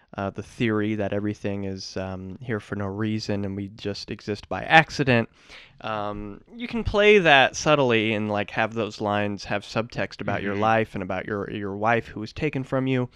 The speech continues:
Speaker 1: But instead, we get, like, a four Mississippi second long Vietnam flashback shot of him
Speaker 2: Yeah.
Speaker 1: staring at the ground. And, um,
Speaker 2: Just loses train of thought, it,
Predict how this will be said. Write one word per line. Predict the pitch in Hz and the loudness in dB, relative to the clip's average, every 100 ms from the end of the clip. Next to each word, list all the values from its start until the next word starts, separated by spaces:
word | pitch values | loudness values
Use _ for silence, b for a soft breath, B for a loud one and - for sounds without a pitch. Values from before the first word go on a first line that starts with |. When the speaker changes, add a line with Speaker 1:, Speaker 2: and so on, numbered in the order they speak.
| B B B - | B B B 0
Speaker 1:
But | 151 156 | 2 2
instead, | - - 156 147 | 0 6 8 8
we | 131 | 4
get, | 123 131 - | 4 2 4
like, | 117 | 2
a | 110 104 | 2 0
four | - - - - 127 127 131 | -2 -20 -20 0 4 6 6
Mississippi | 131 123 - 120 - 120 123 | 4 2 -2 -6 -4 -2 -2
second | - 123 113 117 - | 0 0 0 -2 -2
long | 110 110 110 110 | 0 2 2 0
Vietnam | 110 113 113 110 107 | -2 0 2 0 0
flashback | - 107 110 - 113 110 | 0 0 0 0 0 0
shot | - - 110 107 | -2 2 4 2
of | - - | 0 -2
him | 120 113 | 0 0
Speaker 2:
Yeah. | |
Speaker 1:
staring | - 120 113 113 110 | -2 0 4 4 4
at | 110 117 | 0 -2
the | |
ground. | 104 104 107 107 107 110 104 - B B B B - | -2 0 2 2 2 0 -4 -12 B B B B -4
And, | 107 104 101 98 107 | 0 2 0 -2 0
um, | 98 98 | 2 2
Speaker 2:
Just | 98 98 | -2 -4
loses | 117 110 104 117 | -6 -8 -8 -12
train | - 113 107 104 | -10 -6 -6 -6
of | 101 | -6
thought, | 98 92 95 104 123 | -4 -2 -2 -4 -10
it, | 110 | -14